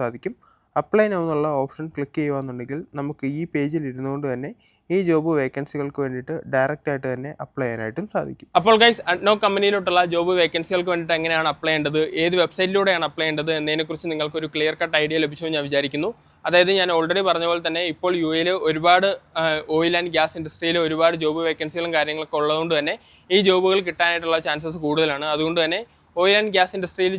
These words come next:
Speaker 2: ജോബും കാര്യങ്ങളൊക്കെ സെർച്ച് ചെയ്യുന്നവരാണെന്നുണ്ടെങ്കിൽ മസ്റ്റായിട്ടും ഈ ജോബ്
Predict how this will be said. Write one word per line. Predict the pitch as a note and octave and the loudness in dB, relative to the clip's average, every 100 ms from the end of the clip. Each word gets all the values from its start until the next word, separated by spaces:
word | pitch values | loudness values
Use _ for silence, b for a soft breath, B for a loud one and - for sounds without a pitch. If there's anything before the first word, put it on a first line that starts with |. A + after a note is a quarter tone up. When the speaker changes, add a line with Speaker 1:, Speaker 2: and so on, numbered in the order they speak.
| E3 | -2
Speaker 2:
ജോബും | D#3+ F3 - E3 | -2 -4 -4 0
കാര്യങ്ങളൊക്കെ | D#3+ E3 E3 E3+ E3 | 2 2 -4 -4 -4
സെർച്ച് | D3+ F3 | -6 -4
ചെയ്യുന്നവരാണെന്നുണ്ടെങ്കിൽ | E3 E3 D3+ D#3+ D#3 D3+ E3+ D3+ | -4 -2 -2 -2 -4 -4 -4 -6
മസ്റ്റായിട്ടും | - E3 D#3+ A3 - b b | -2 0 0 -2 -8 b b
ഈ | F3 E3+ | -2 2
ജോബ് | E3 | 2